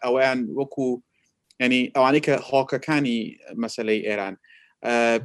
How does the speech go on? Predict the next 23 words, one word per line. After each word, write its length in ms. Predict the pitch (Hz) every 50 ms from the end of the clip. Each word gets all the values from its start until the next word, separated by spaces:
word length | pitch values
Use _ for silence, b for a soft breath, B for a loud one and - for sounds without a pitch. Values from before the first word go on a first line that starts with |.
| 120 -
پێیان 280 | _ - - 196 196 196
وایە 220 | 196 196 190 185
کە 160 | 185 - -
ئێران 480 | - - 151 147 151 160 180 185 175 160 147 135
لە 120 | 135 135 139
ماوەی 440 | 143 139 143 151 165 170 160 160 156 143 139 135 _
دە 100 | 151 147
سەڵاتیە، 540 | - - 135 135 135 127 123 - 113 95 95
لە 100 | 101 107
هەفتاونۆ 520 | - - 127 - - 131 131 131 143 151 151 143 131
تاکو 280 | - 143 139 135 - 139 113
ئێستا 300 | 123 120 - - 151 147 139 - b b b b b b _ _ -
مەسەلەی 500 | 139 147 143 - 160 156 170 185 185 185 165 - _ _ _ _ _ _ _ - - _ _ _ _ _ -
پەیوەندی 460 | 151 147 147 147 143 143 160 165 170
نێودەوڵەتی 600 | 165 151 143 127 135 131 127 131 127 123 - 160
نەکردوتە 600 | 160 156 165 160 - - 123 110 110 107 - 107 107 101 - -
ئەساسی 500 | - - - - - 120 110 110 - 113 104 95 - _ - - 69 - -
سیاسەتەکانی، 800 | - - - 110 92 - - 101 - - - 98 92 92 92 - b b b b b b _
مەسەلەی 500 | 127 127 127 - - 135 135 143 151 151 151 147
بازرگانی 580 | 139 143 131 127 120 127 120 127 131 139 147 147
نەکردوتە 560 | 147 156 156 - - 117 110 107 107 - -
ئەساسی 440 | - 110 - - 107 104 - - 107
سیاسەتەکانی. 720 | - - 98 95 - 107 - - 101 - 101 101 95 98